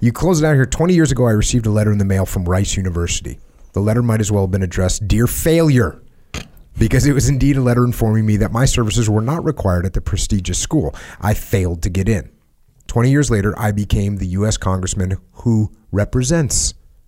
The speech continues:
Rice University. The path from that failure to my present day success was not an easy one.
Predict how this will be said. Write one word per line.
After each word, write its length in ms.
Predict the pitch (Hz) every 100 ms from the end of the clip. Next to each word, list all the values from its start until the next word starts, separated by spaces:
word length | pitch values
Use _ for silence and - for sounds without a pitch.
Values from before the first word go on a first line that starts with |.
| _ -
Rice 280 | 92 85 -
University. 680 | 85 82 82 - - - - - - - -
The 80 | 107
path 420 | - 123 127 -
from 260 | - 113 98
that 280 | 110 156 -
failure 680 | - 110 95 87 82 101 -
to 120 | -
my 160 | 110 98
present 640 | - 123 123 127 - -
day 180 | 107 113
success 560 | - 101 - 143 107 101
was 160 | 95
not 240 | 92 92 101
an 80 |
easy 360 | 98 110 110 98
one. 280 | 71 55